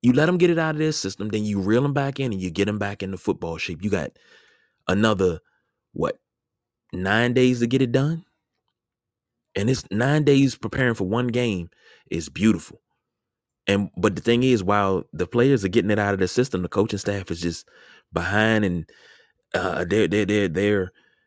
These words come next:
doing the work. So, yeah, that's a good idea, you know, because you can't, these are grown men we're talking about.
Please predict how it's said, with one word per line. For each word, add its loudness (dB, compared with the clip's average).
doing 4
the 4
work. 0
So, 2
yeah, 2
that's 0
a -2
good 0
idea, -2
you 0
know, 2
because -2
you 0
can't, 0
these 2
are 0
grown 0
men -2
we're -4
talking -8
about. -20